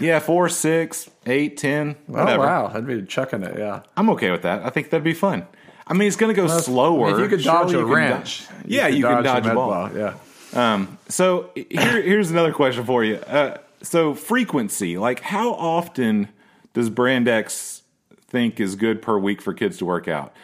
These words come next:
Speaker 1: I feel like most programs seem to be around two days a week or maybe three
Speaker 2: Yeah,
Speaker 1: for really
Speaker 2: again,
Speaker 1: big
Speaker 2: like
Speaker 1: ones,
Speaker 2: the
Speaker 1: but
Speaker 2: age. Like your varsity
Speaker 1: Okay.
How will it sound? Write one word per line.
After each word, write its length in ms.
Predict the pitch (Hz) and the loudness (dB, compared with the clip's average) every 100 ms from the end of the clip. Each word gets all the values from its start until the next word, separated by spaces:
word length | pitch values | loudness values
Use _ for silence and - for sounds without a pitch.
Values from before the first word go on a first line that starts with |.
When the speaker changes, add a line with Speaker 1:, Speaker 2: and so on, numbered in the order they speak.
| - _ - | -20 _ -4
Speaker 1:
I 120 | 147 | -2
feel 160 | 180 | 0
like 120 | 220 156 | 0 2
most 280 | 151 165 | 0 0
programs 420 | - 135 127 120 113 | 0 2 2 0 0
seem 200 | 139 131 | -2 0
to 40 | |
be 100 | 113 | 2
around 340 | 104 98 90 - | 2 2 -2 -6
two 560 | - 120 120 117 117 | -2 0 2 0 -2
days 280 | 95 104 98 | -2 0 0
a 60 | 90 | -2
week 400 | 85 80 71 - | -2 -4 -8 -8
or 280 | 95 92 90 | -2 0 0
maybe 300 | 98 98 92 | 0 -2 -4
three 480 | 85 85 85 80 78 | -4 -4 -2 -2 -2
Speaker 2:
Yeah, 280 | 233 254 | 0 0
Speaker 1:
for 60 | - | 0
really 160 | 208 - | 0 0
Speaker 2:
again, 300 | 208 - 180 | 0 0 2
Speaker 1:
big 80 | |
Speaker 2:
like 60 | 143 143 | 2 0
Speaker 1:
ones, 80 | - | 0
Speaker 2:
the 220 | 120 92 | -2 0
Speaker 1:
but 120 | 95 90 | 0 0
Speaker 2:
age. 260 | 101 - - | -4 -10 -4
Like 180 | 147 147 | -2 0
your 120 | 220 | 0
varsity 440 | 151 147 113 139 | 2 2 0 0
Speaker 1:
Okay. 140 | - | 2